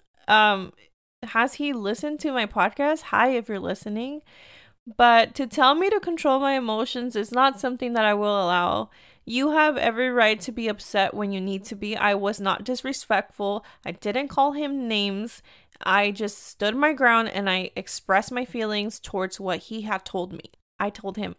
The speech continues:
"I will not apologize for expressing myself the way I did. I had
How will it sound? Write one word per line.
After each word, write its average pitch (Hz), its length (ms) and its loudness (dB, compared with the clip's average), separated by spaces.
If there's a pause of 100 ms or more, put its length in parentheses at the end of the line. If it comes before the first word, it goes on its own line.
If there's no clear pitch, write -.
"I 208 180 2
will 247 200 2
not 190 400 2
apologize 226 800 -2 (180)
for 196 200 4
expressing 202 760 0
myself 233 480 -4
the 185 120 -4
way 180 200 -4
I 180 120 -2
did. 180 220 -6
I - 120 -4
had 180 220 -4